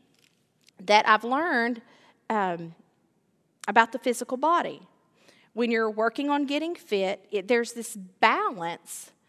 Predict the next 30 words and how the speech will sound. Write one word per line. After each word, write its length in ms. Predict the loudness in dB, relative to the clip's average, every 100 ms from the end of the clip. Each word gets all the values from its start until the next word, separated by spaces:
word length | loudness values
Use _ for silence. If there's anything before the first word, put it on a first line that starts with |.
| _ _ _ _ _
of 440 | 6 8 6 -2 -8 _ _ _ _ _ -12
work 520 | -2 4 4 2 -6 -20 _ _
and 240 | -4 -2 -2
rest. 600 | -4 -4 -8 -20 -20 _ _ _ _ _ _ _ _ _ _ _ _ _ _ _ _ _ _ _ _ _ _ _ _ _ _ _ _ _ -2
Right? 300 | 0 0 -4 -12 _ -20
I'll 80 | -14
get 160 | -12
somebody. 380 | -8 -4 -4 -4 -8
I 80 | -8
see 160 | -6
you 140 | -6 -4
back 200 | -6 -6
there. 240 | -6 -8 _ _ _ _ _ _
Yeah, 340 | 0 2 4 2
yeah. 260 | 0 0 -2 -12 -10
Look 140 | -4
at 80 | -2
Larry. 340 | 0 0 -2 -4
Yeah. 120 | -4 -4 -8 _ -20 _ _ -20 -20 -20 -20 -20 -20 _ -20 -18 -18 -20 -20 _ _ _ _ _ _ _
You 80 | 4
have 100 | 4
to 80 | 4
let 220 | 2 2
the 60 |
muscles 420 | 2 2 0 -6 0
rest 320 | 0 0 -2
after 200 | -6 -8
you 120 | -8
work 260 | -8 -10 -12
'em. 180 | -16